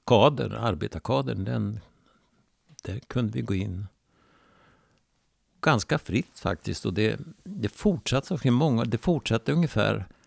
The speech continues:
fram till, brukar jag säga, sjuttiotre,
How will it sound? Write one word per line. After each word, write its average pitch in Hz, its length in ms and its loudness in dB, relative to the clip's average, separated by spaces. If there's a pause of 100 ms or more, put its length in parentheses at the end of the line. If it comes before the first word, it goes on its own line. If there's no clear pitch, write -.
(100)
fram 98 480 0
till, 101 520 -2
brukar 110 320 -2
jag 104 260 2
säga, 98 500 -2 (720)
sjuttiotre, 107 920 0